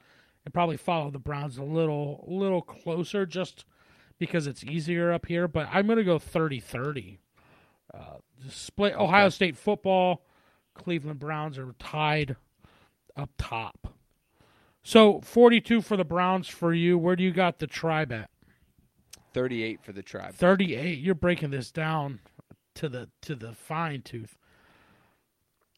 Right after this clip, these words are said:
Speaker 2: I knew I wanted to assign eighty to the two of them,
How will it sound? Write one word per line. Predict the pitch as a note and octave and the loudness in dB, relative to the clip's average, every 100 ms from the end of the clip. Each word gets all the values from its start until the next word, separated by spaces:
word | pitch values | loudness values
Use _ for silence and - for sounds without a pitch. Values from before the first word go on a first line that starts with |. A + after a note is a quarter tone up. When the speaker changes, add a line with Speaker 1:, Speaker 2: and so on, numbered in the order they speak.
| - | 0
Speaker 2:
I | D3 | 2
knew | F3 G3+ | 4 4
I | F#3+ | 4
wanted | G3 F#3 F3 | 4 2 2
to | D#3+ | 2
assign | D3 D#3+ C#3 | 2 2 2
eighty | A#2 A#2+ A#2+ A2 | 0 -2 -2 -6
to | G#2+ | -8
the | G2+ | -10
two | - A2+ A2 | -8 -6 -6
of | G2 | -6
them, | G2+ F#2+ | -10 -10